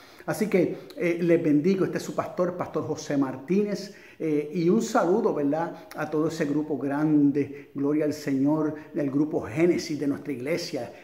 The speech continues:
el grupo hispano, ¿verdad?, que yo sé que también nos están viendo y que están ahí, ¿verdad?, para recibir una palabra de fe, una palabra de esperanza. Hay algo que está ocurriendo, ¿verdad?, <clears throat> en estos días,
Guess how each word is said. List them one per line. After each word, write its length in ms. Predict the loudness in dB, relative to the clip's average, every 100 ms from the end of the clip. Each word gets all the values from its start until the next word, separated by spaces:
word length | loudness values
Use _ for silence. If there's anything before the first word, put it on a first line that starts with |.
| -12
el 160 | -8 -4
grupo 260 | -4 -4
hispano, 580 | -6 -6 0 2 2 0 -10 -16 -8
¿verdad?, 300 | -2 -2 0
que 100 | -2
yo 120 | -2
sé 100 | -4
que 120 | -4
también 340 | -4 -2 0
nos 140 | 0 -2
están 360 | -6 -2 0
viendo 720 | 4 6 6 6 2 0 -10 -6
y 80 | -2
que 100 | -2
están 340 | 0 4 4
ahí, 200 | 4 4
¿verdad?, 600 | 4 4 4 2 -2 -2
para 240 | 0 0 0
recibir 420 | -4 2 4 4
una 240 | 2 2
palabra 380 | 0 0 0 0
de 140 | -2
fe, 320 | -6 -4 0 0
una 180 | -2
palabra 380 | -2 -2 -2 -4
de 60 | -6
esperanza. 760 | -8 -8 -6 -8 -10 -12 -18 -20 _ -20 -20 -18 0
Hay 140 | 4
algo 200 | 8 8
que 80 | 6
está 240 | 2 2 2
ocurriendo, 680 | 4 2 4 6 6 6
¿verdad?, 560 | 4 4 4 2 -2 -10
<clears throat> 60 | 2
en 420 | 2 2 2 4
estos 320 | 4 4 2
días, 680 | 2 0 0 -2 -8 -16 -20